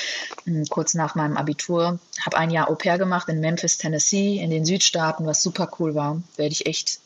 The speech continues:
ähm, immer empfehlen,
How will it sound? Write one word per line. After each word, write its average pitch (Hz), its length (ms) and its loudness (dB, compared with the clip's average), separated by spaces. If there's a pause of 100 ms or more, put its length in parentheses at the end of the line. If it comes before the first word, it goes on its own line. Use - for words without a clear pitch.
ähm, 147 500 0 (960)
immer 262 320 8
empfehlen, 214 500 6